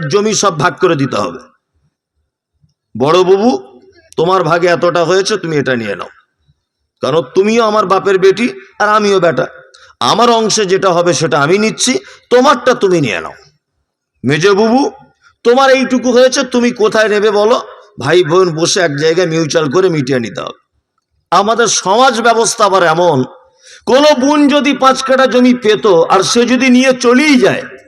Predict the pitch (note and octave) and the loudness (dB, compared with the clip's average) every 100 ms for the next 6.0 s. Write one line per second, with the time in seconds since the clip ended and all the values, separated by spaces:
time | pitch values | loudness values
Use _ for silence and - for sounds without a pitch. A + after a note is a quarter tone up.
0 | _ _ _ A#2 C#3+ G3+ G3+ F3+ G#3+ G3+ | _ _ _ -2 0 2 0 0 0 -2
1 | G#3 F#3 F3 D#3+ D3+ C#3 B2 A2 F#2 - | -2 -2 -4 -4 -4 -2 -4 -6 -8 -14
2 | - _ _ _ _ _ _ _ _ _ | -16 _ _ _ _ _ _ _ _ _
3 | _ - F#3+ F3+ C#3 F#3+ C#4 C#4+ C#4 - | _ 0 2 2 2 2 4 4 2 0
4 | - C#4 C4 A#3 D4+ D4 B3+ A#2+ - - | -2 0 2 0 2 4 2 0 -8 0
5 | G#3 D#3+ A3+ C4 A3+ - F#3 B2 F#2 F2+ | 0 2 2 4 2 0 -2 -2 -4 -8